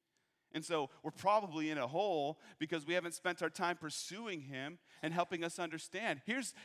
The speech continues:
here's the thing. When we look through Acts, you're gonna see something amazing. This is not like they come to salvation,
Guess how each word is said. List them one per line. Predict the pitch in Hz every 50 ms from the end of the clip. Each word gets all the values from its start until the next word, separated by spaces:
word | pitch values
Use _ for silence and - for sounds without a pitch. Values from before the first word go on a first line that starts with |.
| -
here's | - 262 285 254
the | 202 208 180
thing. | - 240 226 185 143 - - - -
When | 180 190 190
we | 214 262
look | 277 262 254 254
through | - 247 220 -
Acts, | - 214 214 196 185 - - - - - -
you're | 180 220
gonna | 277 254 226
see | 220 - - 240
something | 220 - - 220 214 - 208 196
amazing. | 190 196 202 202 196 160 151 127 - - - -
This | - 269 262 -
is | 247 202 160
not | 175 185 196 226 - 156
like | 165 160 156 147 - - - - - - - - - - - - _ _ _ _ - - _ _ _ _ _ _ _ _ _ _ _
they | - 165
come | 160 - - 170 190 208
to | 185 190
salvation, | - - 202 185 180 160 180 180 185 - - 190 180 175 175